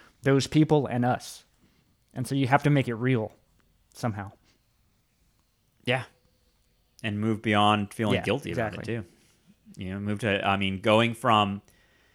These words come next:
Speaker 2: going from affect to action, I think, is a lot of what we're <laughs> talking about here, right? Is kind of, like, the affect. 'Cause, like, it's, like, that woke thing, right? Of, like, well, I, I, I feel like part of what wokeness is, whatever that might be, is a kind of neoliberal,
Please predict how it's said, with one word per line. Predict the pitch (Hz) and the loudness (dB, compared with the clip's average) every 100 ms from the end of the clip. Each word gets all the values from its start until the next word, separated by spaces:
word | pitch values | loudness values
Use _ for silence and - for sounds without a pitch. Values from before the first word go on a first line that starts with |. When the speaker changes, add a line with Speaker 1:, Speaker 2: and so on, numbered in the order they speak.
| _ - | _ 2
Speaker 2:
going | 143 | 2
from | 151 143 | 2 0
affect | 117 127 - 131 113 - | 4 4 4 2 2 -2
to | 120 98 | -4 0
action, | 101 - 101 | 0 0 -6
I | 90 | -6
think, | 90 87 | -6 -6
is | 90 | -6
a | 90 | -4
lot | 90 | -2
of | 90 | -4
what | 98 | -6
we're | 95 | -6
<laughs> | - | -2
talking | 101 - 151 | 0 2 2
about | 131 110 | 2 2
here, | 135 104 117 | 0 -2 -2
right? | 113 104 110 - - | 2 4 2 -2 -2
Is | 107 95 | 0 0
kind | 110 104 | -6 -8
of, | 98 | -2
like, | 107 98 - | 0 0 -2
the | 110 101 | -6 -2
affect. | 107 - 113 101 - - - - | -2 -2 -2 -2 -4 -18 -20 -8
'Cause, | 170 | -2
like, | 190 170 | 0 -2
it's, | 165 - | -4 -4
like, | 185 | 0
that | 180 131 | 0 4
woke | 123 143 - | 4 4 2
thing, | - 156 90 - | -2 0 -2 -6
right? | - 98 123 139 - | -2 0 0 -4 -6
Of, | 101 101 | -6 -2
like, | 98 95 104 - _ _ _ _ | -2 -2 -4 -14 _ _ _ _
well, | 123 131 | -4 0
I, | 139 151 | 0 -2
I, | 131 131 - | -10 -6 -2
I | 123 | 0
feel | 170 170 | 4 4
like | 151 - - | 4 0 0
part | 143 143 | 4 4
of | 131 | 4
what | 110 117 - - _ - | 4 4 4 -4 _ -6
wokeness | 107 104 131 - 160 165 - 165 | 2 4 4 -2 0 0 2 2
is, | 165 165 170 165 | 4 2 -2 -4
whatever | 113 113 120 | -2 0 0
that | 120 117 | 0 0
might | 120 123 | -4 -2
be, | 127 139 143 | -4 -4 -6
is | - 123 120 | -2 0 0
a | 123 | -2
kind | - 127 123 | -6 -4 -4
of | 117 | -4
neoliberal, | 113 117 117 113 113 107 104 101 | -2 2 2 2 2 4 4 0